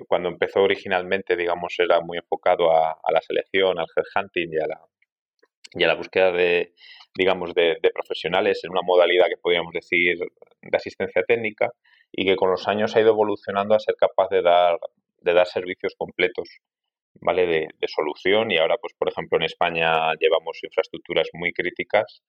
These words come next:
¿vale? De las principales empresas de energía, muchas empresas de banca, eh, muchas empresas también de, importantes a nivel de, de logística y, y somos nosotros los que llevamos toda la gestión de esa,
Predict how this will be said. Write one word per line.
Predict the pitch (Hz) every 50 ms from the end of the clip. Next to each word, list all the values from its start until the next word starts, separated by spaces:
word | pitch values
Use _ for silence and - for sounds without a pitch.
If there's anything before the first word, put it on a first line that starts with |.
| _ _ _ _ _ _ _ -
¿vale? | - 78 78 85 90
De | 85 87 82
las | 82 80 -
principales | - - - - - - 82 82 78 -
empresas | 82 - - - 85 80 -
de | 78
energía, | 73 71 - - 95 104 110 104 101 101 101 98
muchas | 98 _ _ - - -
empresas | _ - - - - 78 78
de | 76 76
banca, | 87 95 101 98 - - 95 92 95 95 - _ _ _ _ _ -
eh, | - 76 78 76
muchas | 76 76 - - -
empresas | - - - - - 80 - -
también | - 80 80 78 78 76 76
de, | 76 76 73 76 78 73 _ _ _ _ -
importantes | 82 - - 85 - - 85 82 - 82 80 -
a | 82
nivel | 80 78 78 80 78 78
de, | 78 80 80 - _ -
de | - 82
logística | 85 - - - - - - 113 - 120 120 123 131
y, | - 82 82 - - -
y | - -
somos | - - 87 85 87 - 90
nosotros | 87 - - 95 - 92 90
los | 90 87 -
que | - 85
llevamos | 82 82 80 85 85 - - _ _ - _ _ _ -
toda | - 90 87 87 85
la | 85 80
gestión | - - 82 - _ - 87 87 87
de | 82 80
esa, | - - 82 80 76 76